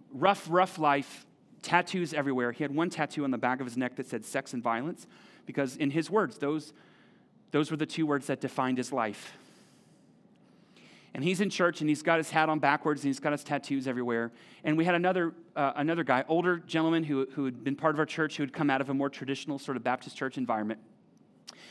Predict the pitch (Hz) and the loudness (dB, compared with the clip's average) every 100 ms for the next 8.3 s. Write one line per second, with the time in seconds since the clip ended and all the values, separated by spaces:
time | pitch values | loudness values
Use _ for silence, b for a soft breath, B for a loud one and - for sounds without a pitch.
0 | - 127 147 - 151 143 135 156 151 127 | -6 -2 0 0 2 2 2 2 2 2
1 | 120 113 113 104 107 - B B B B | 0 0 -2 -2 -6 -18 B B B B
2 | - 143 147 170 156 151 185 190 175 160 | -2 0 2 2 2 4 4 4 0 0
3 | 127 123 - B B B B - 135 131 | -2 -4 -10 B B B B 2 4 4
4 | 147 - 185 160 156 165 170 160 160 151 | 2 4 4 4 2 2 4 4 4 2
5 | 151 170 151 151 156 147 - 143 143 139 | 0 -2 -2 -2 0 -2 -2 0 0 0
6 | 135 127 143 143 143 131 120 123 - 120 | 0 -2 -4 -4 -6 -6 -8 -8 -4 -2
7 | 110 101 - 226 170 - 101 87 92 87 | -2 -4 -8 -4 -4 -4 -8 -10 -16 -14
8 | 95 85 | -14 -16